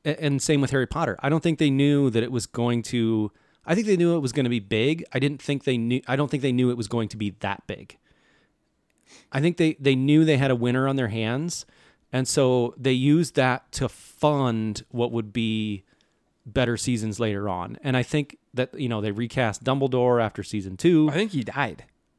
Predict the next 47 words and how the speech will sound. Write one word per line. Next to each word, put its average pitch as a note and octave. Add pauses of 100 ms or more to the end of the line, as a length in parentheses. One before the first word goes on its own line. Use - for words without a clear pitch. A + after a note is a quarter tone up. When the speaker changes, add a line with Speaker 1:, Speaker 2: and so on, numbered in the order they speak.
(260)
Speaker 1:
Oh, A#2
did G#2+
he? C3
Speaker 2:
Yeah. A#2
Speaker 1:
Oh, A2
okay. A#2+
Speaker 2:
Dumbledore D#3
died. G#2 (580)
Speaker 1:
Well, B2+
the, G#2+
the A2+
Speaker 2:
The C#3
guy, B2
Speaker 1:
actor. A#2
Speaker 2:
the A#2+
original C3+
Speaker 1:
Yeah. G#2
Speaker 2:
guy. A#2
Yeah, G2
yeah, F#2+
the D2
actor. B2
Speaker 1:
Okay. A#2+ (260)
Well, B2
either C#3
way, A#2+
it A2
was G2
a G#2
br-, G#2+
it, A2+
like, G#2 (220)
Speaker 2:
It D3+
got B2+
better. -
Speaker 1:
Way A2
better. F#2+
Speaker 2:
Way C3
better. G2+
This D#3
guy A3+
was, G3
like, C3+
too, D3+
like, B2+
warm A#2+
grandpa-ish. G#2+